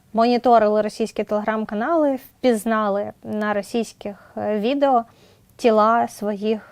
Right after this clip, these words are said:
рідних. Загибель ще двох військових згодом підтвердила сама сто десята бригада, тобто їх вже стало п'ятеро,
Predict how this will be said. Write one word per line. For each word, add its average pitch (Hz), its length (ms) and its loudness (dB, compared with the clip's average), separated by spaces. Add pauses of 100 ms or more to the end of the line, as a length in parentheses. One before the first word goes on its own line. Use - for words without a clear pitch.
(180)
рідних. 190 380 -10 (460)
Загибель 254 500 4
ще - 340 0
двох 226 380 0 (160)
військових 226 720 0
згодом 220 300 0
підтвердила 208 540 0
сама 269 240 -2
сто 339 140 -4
десята 294 400 0
бригада, 254 480 0 (880)
тобто 214 200 -4
їх 240 100 -2
вже 226 140 -4
стало 220 260 0
п'ятеро, 233 520 2